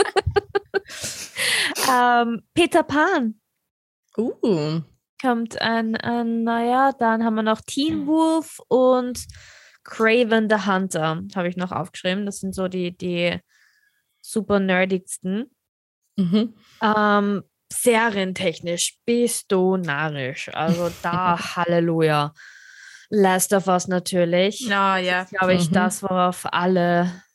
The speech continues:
Speaker 1: ziemlich warten.
Speaker 3: Mhm. Oh yes.
Speaker 1: Mein persönliches Highlight in Bälde, Vox Machina Staffel zwei
Speaker 2: Mhm.
Speaker 1: von Critical Role, der animierte.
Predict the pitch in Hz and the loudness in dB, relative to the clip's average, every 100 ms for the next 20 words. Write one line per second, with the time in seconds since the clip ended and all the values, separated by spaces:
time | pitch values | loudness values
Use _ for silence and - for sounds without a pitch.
0 | _ - 202 175 165 - 160 160 226 170 | _ -2 0 2 -2 -2 0 0 -2 -2
1 | 208 220 220 220 220 220 _ 370 247 214 | -2 -2 -2 0 -2 -8 _ -10 -6 -2
2 | 190 190 175 180 190 196 214 220 196 190 | -2 -4 -8 -6 -2 0 0 2 2 2
3 | 190 196 196 196 - - 180 190 190 196 | 2 2 -2 -6 -6 -2 -2 0 2 2
4 | 202 202 - - 190 185 190 185 - - | 2 -2 -12 -4 0 0 0 -2 -6 -2
5 | 180 180 180 180 180 196 208 - 185 175 | 2 2 2 2 2 2 0 -2 -2 -2
6 | - 180 175 - 180 175 180 175 180 - | -2 -4 -4 -4 -6 -4 -6 -6 -8 -8
7 | - 170 190 240 _ _ _ _ 196 196 | -10 -8 -8 -8 _ _ _ _ -2 0
8 | 185 202 226 - _ _ - - - 190 | 2 2 2 -2 _ _ -20 -16 -2 -2
9 | 190 - 190 196 190 190 185 185 185 185 | -2 -4 -4 -4 -2 -2 2 2 2 0
10 | 175 185 185 185 185 196 196 202 | -2 -2 -2 -2 -4 -4 -4 -6